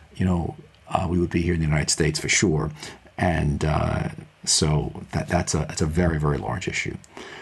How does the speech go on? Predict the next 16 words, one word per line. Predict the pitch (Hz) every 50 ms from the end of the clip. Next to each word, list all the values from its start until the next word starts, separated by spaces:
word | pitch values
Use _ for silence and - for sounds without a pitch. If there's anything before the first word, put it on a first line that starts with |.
| - - -
And | - 139
I | 143 143
think | 151 139
you | 127 131
wanna | 131 120 139
be | - -
par-, | 131 - - 117
you | 117
wanna | 123 131 123 117
be | - -
practicing | - 87 - - - 98 95
hospitality | 98 90 - - - - 90 98 110 101 - -
as | 78 90 92
much | 104 -
as | 90 85
possible. | - - 95 87 101 117 - 80 - 71 67